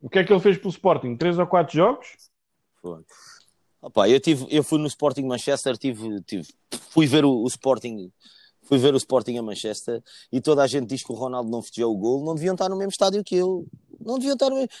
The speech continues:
Speaker 2: que ele foi, depois encolheu os ombros, tipo, "Ah, foi tão fácil, já foram." Pá, desculpem lá.
Speaker 1: Pois.
Speaker 2: Não dá, não dá, não dá. Pá, eu, eu, eu nisso do Ronaldo não papo. Não consigo, não consigo. É um tema, é um tema sensível para mim, entre aspas,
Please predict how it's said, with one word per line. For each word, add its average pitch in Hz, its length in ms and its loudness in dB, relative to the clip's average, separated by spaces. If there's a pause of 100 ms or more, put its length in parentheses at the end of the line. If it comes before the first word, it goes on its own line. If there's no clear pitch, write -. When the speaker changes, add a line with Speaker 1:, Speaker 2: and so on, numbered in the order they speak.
Speaker 2:
que 208 100 2
ele 208 140 2
foi, 202 160 -2
depois 185 260 -4
encolheu 196 320 0
os 185 140 -2
ombros, 202 280 -2
tipo, 196 280 -4
"Ah, 202 100 2
foi 196 160 0
tão 180 180 -4
fácil, 123 460 -2
já 131 140 -2
foram." 98 340 -8 (300)
Pá, - 280 -2 (220)
desculpem 123 420 -2
lá. 101 120 -2
Speaker 1:
Pois. 294 160 -2 (420)
Speaker 2:
Não 123 220 -6
dá, 87 260 -4
não 104 220 -8
dá, 82 140 -12 (120)
não 95 160 -16
dá. 90 140 -20 (200)
Pá, 98 200 4
eu, 165 280 6
eu, 196 200 4 (120)
eu 196 180 6
nisso 196 260 -2
do 170 80 2
Ronaldo 165 360 -2
não 127 140 -2
papo. 85 220 -10 (520)
Não 135 160 0
consigo, 107 440 -2
não 110 160 -8
consigo. 101 360 -4
É 131 60 0
um 139 140 -2
tema, 175 440 0 (440)
é 139 80 2
um 147 80 0
tema 156 260 0
sensível 139 480 -4
para 123 200 -4
mim, 165 340 -10 (160)
entre 127 280 -4
aspas, 151 380 -2